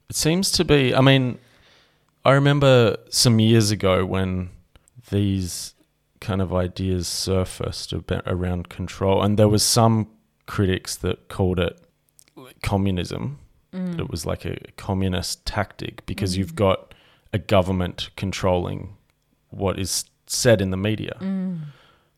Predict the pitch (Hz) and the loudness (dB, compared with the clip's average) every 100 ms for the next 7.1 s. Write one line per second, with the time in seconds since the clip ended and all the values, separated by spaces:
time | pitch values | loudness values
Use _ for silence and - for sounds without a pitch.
0 | _ _ - - 123 113 110 - 151 139 | _ _ -6 4 4 4 0 -4 0 0
1 | - 123 - 98 92 90 - _ _ _ | 0 -2 0 -2 0 0 -2 _ _ _
2 | _ _ _ 110 98 92 95 85 - - | _ _ _ -4 -2 0 0 0 -6 -10
3 | - _ - 87 92 95 98 95 - 98 | -20 _ -6 -4 -2 2 2 2 -2 -2
4 | 95 95 92 - - - _ _ _ _ | 0 0 0 -2 -8 -12 _ _ _ _
5 | _ _ _ 95 90 - 101 95 95 87 | _ _ _ -4 -4 -2 2 2 2 -2
6 | - 95 107 147 190 - 196 190 185 170 | 0 0 0 -4 -6 -10 -8 -6 -6 -8